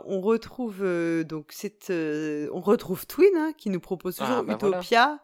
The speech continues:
Speaker 1: mais dans une version un peu, euh, différente, puisque, euh, il va alterner toujours avec les, les, ses, comment dire,
Speaker 2: Les
Speaker 1: ses
Speaker 2: thèmes.
Speaker 1: réflexions sur les thèmes de jeu, et aussi va, euh, sur, euh,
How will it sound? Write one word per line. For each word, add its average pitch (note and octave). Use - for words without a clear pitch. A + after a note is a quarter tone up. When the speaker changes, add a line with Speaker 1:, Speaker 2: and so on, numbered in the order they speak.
Speaker 1:
mais F3+
dans G3
une G#3
version G#3+
un G#3
peu, A#3
euh, F#3+
différente, F#3
puisque, -
euh, A#3
il G3+
va G#3
alterner A#3
toujours A#3
avec F3+
les, D3
les, G#1
ses, -
comment D#3+
dire, D3+
Speaker 2:
Les -
Speaker 1:
ses -
Speaker 2:
thèmes. E3+
Speaker 1:
réflexions G#3
sur A3+
les E3+
thèmes G#3
de F3+
jeu, G#3+
et B3
aussi B3
va, G#3+
euh, F3
sur, G#3+
euh, D3